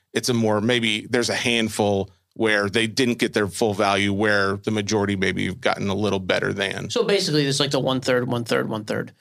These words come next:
Speaker 2: A third of the guys are gonna, are gonna lose heavy.
Speaker 1: Yeah.
Speaker 2: Like, out of three hundred bucks, uh, again, let's say there's a fifteen spot break.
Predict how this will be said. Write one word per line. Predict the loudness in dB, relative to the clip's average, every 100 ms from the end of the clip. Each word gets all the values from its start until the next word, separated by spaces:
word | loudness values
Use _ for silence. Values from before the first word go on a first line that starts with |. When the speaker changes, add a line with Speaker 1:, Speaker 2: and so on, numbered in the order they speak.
| _ -4
Speaker 2:
A | 0
third | 4 4
of | 4
the |
guys | 4 4
are | 2
gonna, | 2 0 0
are | 0
gonna | 2 2
lose | 2 0
heavy. | 0 -2 -4 -4
Speaker 1:
Yeah. | 0
Speaker 2:
Like, | 2
out | 2
of | 0
three | 0 2
hundred | 2 2
bucks, | 0 0 -4 -6 _ _ _ _ _
uh, | -4 -2
again, | 0 0
let's | 0 0
say | 0
there's | 2 0
a |
fifteen | -4 -2 -2 -2 -2 -2
spot | 0 -2 0
break. | -2 -4